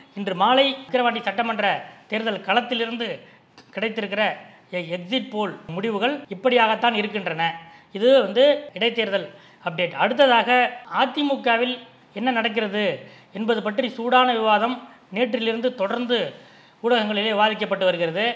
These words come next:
அதாவது நேற்று முன்தினம் ஜூலை எட்டாம் தேதி அதிமுக பொதுச் செயலாளர் எடப்பாடி பழனிசாமியின் சேலம் இல்லத்தில் முன்னாள் அமைச்சர்கள் ஆறு பேர், வேலுமணி, தங்கமணி, சி வி சண்முகம், கே பி அன்பழகன், நத்தம் விஸ்வநாதன்,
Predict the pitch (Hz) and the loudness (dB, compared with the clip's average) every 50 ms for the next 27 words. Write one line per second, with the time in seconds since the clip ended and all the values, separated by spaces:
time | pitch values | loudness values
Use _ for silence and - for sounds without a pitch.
0 | - - - - - 180 202 214 226 226 247 233 196 180 214 226 196 214 202 214 | -6 -12 -12 -8 -4 0 0 0 2 2 2 2 2 2 -2 -2 -2 -4 -4 -2
1 | 233 226 240 220 190 151 - - - _ 156 151 220 254 247 226 214 185 160 165 | 0 0 2 0 0 -2 -6 -14 -20 _ -8 0 2 2 2 2 0 -2 -6 -8
2 | 165 - 240 240 226 196 175 180 175 202 240 220 156 120 - - - - 220 214 | 0 4 4 4 4 4 0 -4 -4 -2 -2 -4 -4 -6 -10 -6 -4 -2 -2 0
3 | 269 262 240 226 240 233 220 226 214 226 233 - 226 220 214 214 208 208 214 214 | -2 -2 -2 0 2 2 2 2 -2 -4 -4 -2 -2 0 2 2 2 2 2 0
4 | 214 - - - - - - _ - 185 208 226 214 240 240 233 226 208 208 214 | -2 -6 -14 -20 -20 -20 -20 _ -6 -4 -2 2 4 4 4 4 4 2 0 0
5 | 214 - 226 202 196 196 190 190 185 160 139 - - - - _ _ - - - | 0 0 2 2 2 2 -2 -6 -6 -8 -10 -14 -20 -20 -20 _ _ -20 -10 -4
6 | 214 220 240 247 233 202 185 190 196 180 - 220 226 262 277 - - - - - | 0 2 2 2 2 2 0 0 -2 -2 0 -2 -2 -2 -4 -8 -14 -20 -20 -20
7 | _ - 190 226 254 247 226 214 214 214 208 208 214 202 185 185 175 151 135 - | _ -8 -4 0 0 2 2 0 -2 -4 -4 -4 -6 -4 -4 -4 -6 -6 -8 -14
8 | - - - _ _ - 185 208 208 190 170 208 214 185 - - - - - _ | -20 -20 -20 _ _ 0 2 2 2 2 0 0 0 0 -2 -4 -10 -20 -20 _
9 | _ _ _ _ _ _ - 180 196 208 208 196 190 185 190 208 220 220 220 - | _ _ _ _ _ _ -10 -8 -6 -4 -4 -4 -6 -4 -4 -4 -6 -8 -10 -14
10 | - - _ _ - 175 185 214 220 208 190 185 185 202 220 226 220 214 - - | -20 -20 _ _ -8 -6 -4 -2 0 0 0 0 -2 -2 -4 -4 -6 -10 -14 -14
11 | - 214 226 220 233 220 - 190 185 190 190 185 185 208 226 233 226 - - - | -10 -8 -6 -6 -6 -6 -6 -6 -6 -6 -4 -4 -2 -2 -2 -4 -8 -12 -16 -12
12 | - 208 214 202 233 220 196 185 196 208 208 196 180 180 208 226 233 220 - - | -10 -10 -8 -4 -2 -2 -2 0 0 0 0 2 0 0 -2 -4 -6 -10 -14 -18
13 | _ - 180 185 - - 233 214 190 - - 214 202 185 180 180 208 226 233 | _ -6 -6 -4 -2 -2 -2 -2 -4 -6 -6 -2 0 0 0 0 -2 -4 -6